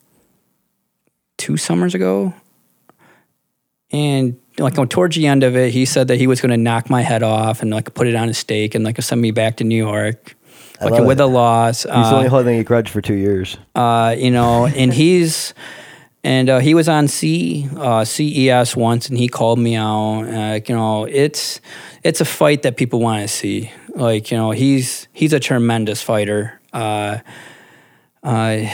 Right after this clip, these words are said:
Speaker 1: you know, and we've been trying to make a fight. Like, you know, just, like, stuff happens. Like, you know, um,
Speaker 2: So do you text this guy? You guys, like, and text friends? Like,
Speaker 1: Uh,
Speaker 2: "Hey,
Speaker 1: he
Speaker 2: we're gonna
Speaker 1: sends
Speaker 2: fight," that,
Speaker 1: me,
Speaker 2: that, like,
Speaker 1: like,
Speaker 2: you
Speaker 1: you know,
Speaker 2: guys
Speaker 1: he
Speaker 2: play back
Speaker 1: sends
Speaker 2: and
Speaker 1: me
Speaker 2: forth?
Speaker 1: stuff on, uh,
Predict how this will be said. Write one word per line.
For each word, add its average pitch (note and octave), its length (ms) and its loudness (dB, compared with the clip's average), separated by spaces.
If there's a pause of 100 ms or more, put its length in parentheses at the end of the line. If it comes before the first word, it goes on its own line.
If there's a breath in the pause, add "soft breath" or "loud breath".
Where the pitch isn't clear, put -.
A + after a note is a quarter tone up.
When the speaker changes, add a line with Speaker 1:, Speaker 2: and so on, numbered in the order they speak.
(180 loud breath)
Speaker 1:
you C3 80 0
know, A#2 300 2
and B2+ 180 2
we've D3 140 4
been C3+ 100 2
trying C3 240 2
to B2+ 60 4
make B2 180 2
a A2+ 60 -2
fight. A2+ 500 0 (340 loud breath)
Like, A2 380 -2
you A#2 80 -2
know, G#2+ 140 0
just, A2 280 -4
like, A2+ 180 -2
stuff - 260 0
happens. A2 480 -2
Like, A2+ 160 -4
you A2+ 40 0
know, A2 320 -2 (320 loud breath)
um, A2+ 520 -4
Speaker 2:
So D#3+ 160 -2
do D3 80 0
you D#3+ 80 2
text B2+ 300 2
this C#3+ 120 0
guy? D3+ 200 2
You C3 80 2
guys, A#2+ 200 4
like, A#2 220 2
and G#2+ 180 0
text - 320 -2
friends? C#3 340 2
Like, A#2+ 140 6
Speaker 1:
Uh, A2 160 6
Speaker 2:
"Hey, D3+ 160 4
Speaker 1:
he A#2+ 100 4
Speaker 2:
we're C#3+ 120 4
gonna C#3+ 140 2
Speaker 1:
sends - 140 2
Speaker 2:
fight," C#3+ 260 4
that, C#3 120 4
Speaker 1:
me, C#3 60 6
Speaker 2:
that, C#3 180 4
like, C3+ 220 4
Speaker 1:
like, C3 80 2
Speaker 2:
you C3 60 2
Speaker 1:
you C3+ 60 4
know, C3 40 4
Speaker 2:
guys B2+ 100 2
Speaker 1:
he - 80 0
Speaker 2:
play C#3 180 6
back C3+ 100 4
Speaker 1:
sends B2+ 180 2
Speaker 2:
and A#2 80 2
Speaker 1:
me G#2+ 80 4
Speaker 2:
forth? C3+ 100 4
Speaker 1:
stuff F3 460 0
on, D3+ 340 0
uh, C#3 580 0